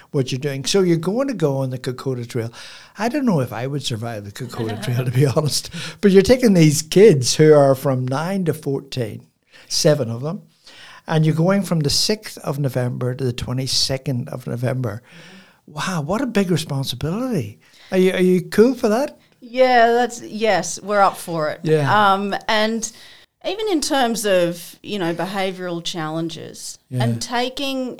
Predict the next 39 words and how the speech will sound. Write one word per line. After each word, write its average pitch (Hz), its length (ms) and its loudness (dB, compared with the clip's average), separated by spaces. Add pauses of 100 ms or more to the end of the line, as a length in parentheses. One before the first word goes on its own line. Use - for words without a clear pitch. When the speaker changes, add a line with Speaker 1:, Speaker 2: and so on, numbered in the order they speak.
(140)
Speaker 3:
taking 254 480 -6
young 208 280 -4
people 190 800 -8
on 180 120 -8
an 175 160 -6
international 185 960 -8
trip 160 520 -14 (500)
to 254 120 -4
Speaker 1:
Yeah. 233 60 -4
Speaker 3:
Papua 247 300 -4
New 196 120 -6
Guinea. 151 360 -10 (140)
Speaker 1:
Yeah. 160 300 0 (180)
Speaker 3:
You 247 140 -2
know, 220 180 2
a 233 60 0
place 262 600 0
where, 214 600 2
you 214 260 -8
know, 202 120 -2
you 202 200 -4
don't 214 220 -2
experience 208 800 -6
the 185 100 -12
same 180 360 -6
sort 175 340 -4
of, 170 180 -6 (520)
uh, 160 340 -4
safety 254 580 -6 (320)
Speaker 1:
Yes, 160 340 2
Speaker 3:
as 165 320 2
Speaker 1:
exactly. - 120 -6
Speaker 3:
we 165 140 -4
do 160 220 -6
over 143 200 -6
here. 156 260 -12 (240)
Speaker 1:
Yeah. 165 360 -2
Speaker 3:
And 240 180 -2
so, 240 520 2